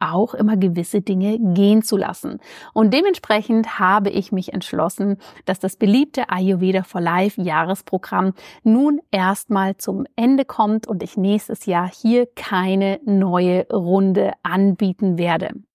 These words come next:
Alle wunderbaren Teilnehmerinnen in dem Programm wissen das natürlich schon seit langem. Jetzt möchte ich das auch hier in die Community geben, auch wenn mir das natürlich nicht leicht fällt. Aber wenn wir etwas neu machen wollen, brauchen wir Platz, wir brauchen Space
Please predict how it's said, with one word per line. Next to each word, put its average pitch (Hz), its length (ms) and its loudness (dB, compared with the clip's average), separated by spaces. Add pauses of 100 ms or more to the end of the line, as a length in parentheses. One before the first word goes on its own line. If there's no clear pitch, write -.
(600)
Alle 247 220 2
wunderbaren 240 460 4
Teilnehmerinnen 190 640 2 (300)
in 349 160 2
dem 277 80 0
Programm 185 480 0
wissen 220 260 0
das 185 220 -2
natürlich 180 440 -2
schon 175 220 -2
seit 165 220 -6
langem. 196 400 2 (260)
Jetzt - 260 -12
möchte 196 380 -2
ich 202 140 -6
das - 260 -8
auch 196 220 -4
hier 202 260 2
in 202 100 -2
die 185 120 -2
Community 233 640 0
geben, 208 380 2 (280)
auch - 220 -2
wenn 196 160 2
mir 190 100 2
das 185 160 -2
natürlich 196 480 -4
nicht 185 240 -4
leicht 208 460 0
fällt. 226 320 0 (320)
Aber 208 480 0 (160)
wenn 208 320 4
wir 208 140 2
etwas - 340 -8
neu 175 240 -2
machen 240 320 -2
wollen, 190 400 -2
brauchen 180 440 -2
wir 180 140 -4
Platz, - 460 -4
wir 180 80 -2
brauchen 180 340 -2
Space 175 520 -2